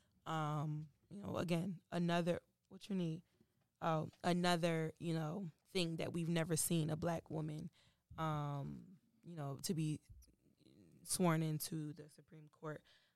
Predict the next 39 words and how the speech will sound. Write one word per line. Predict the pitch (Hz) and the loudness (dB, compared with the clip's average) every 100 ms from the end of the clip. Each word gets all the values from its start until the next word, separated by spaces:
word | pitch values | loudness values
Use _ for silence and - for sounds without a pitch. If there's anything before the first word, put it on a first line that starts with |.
| _ | _
Um, | 180 170 160 151 151 160 160 _ _ _ _ _ _ _ _ _ - - | 0 4 4 0 -4 -6 -10 _ _ _ _ _ _ _ _ _ -20 -4
there | 262 | -2
was | 240 | 2
a | |
lot | 180 175 | 4 4
of | - | 4
other | 170 170 | 4 2
things | 165 160 | 2 0
I | 156 | 0
was | 156 | 0
gonna | 156 160 | 0 -2
talk | - 160 180 | 0 -2 0
about, | 170 165 | -2 0
just | 190 - | 0 0
about, | 170 165 - | 2 2 2
like, | - - | 0 -2
politics | - 170 170 - 165 160 - | 0 2 2 2 0 0 -2
and, | 160 | 0
like, | 151 147 147 - _ _ _ _ _ | 0 0 -2 -8 _ _ _ _ _
um, | - 160 151 151 220 170 - | -2 2 2 0 0 -2 -2
I | 170 | -2
just, | 160 - | 0 0
one, | - 185 | 2 4
one | 175 170 | 4 2
thing | 170 165 | 2 2
I, | 160 156 - | 2 -2 -4
I | |
did | 156 156 165 | -4 0 2
wanna, | 160 160 160 - | 4 2 0 -4
you | 170 | -8
know, | 170 | -4
mention | 165 165 165 - 165 160 - _ _ - | 0 2 2 2 2 0 -6 _ _ -6
<laughs> | 214 220 220 - - - 175 175 165 | -2 2 2 0 -16 -12 -12 -8 2
was, | 185 165 - | 2 4 4
uh, | 160 156 | 4 6
Mitt | 165 175 | 4 2
Romney, | - 160 160 170 165 160 156 143 _ _ _ - | 4 4 6 6 4 4 0 -4 _ _ _ -2
uh, | 156 156 147 143 - - _ _ _ _ | 0 2 2 0 -2 -6 _ _ _ _
who | 156 | -20